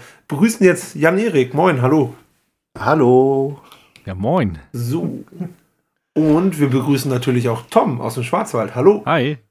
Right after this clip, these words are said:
Speaker 3: grüßt euch. Ja, schön, dass du da bist. Schön, dass ihr beiden da seid, mir gegenüber digital zugeschaltet. Ich, äh, ja, freue mich, dass ihr endlich wieder eine F-, äh, Filmfolge machen. Netflix and Phil, ähm,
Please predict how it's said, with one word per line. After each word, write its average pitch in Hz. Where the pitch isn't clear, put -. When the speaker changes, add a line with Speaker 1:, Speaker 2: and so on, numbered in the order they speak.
Speaker 3:
grüßt 143
euch. 113
Ja, 147
schön, 127
dass 113
du 131
da 127
bist. 202
Schön, -
dass 110
ihr 107
beiden 107
da 135
seid, 165
mir 117
gegenüber 110
digital 127
zugeschaltet. 110
Ich, -
äh, 101
ja, 117
freue -
mich, 196
dass 151
ihr 180
endlich 220
wieder 156
eine 147
F-, 139
äh, 120
Filmfolge 117
machen. 101
Netflix -
and 113
Phil, 143
ähm, 127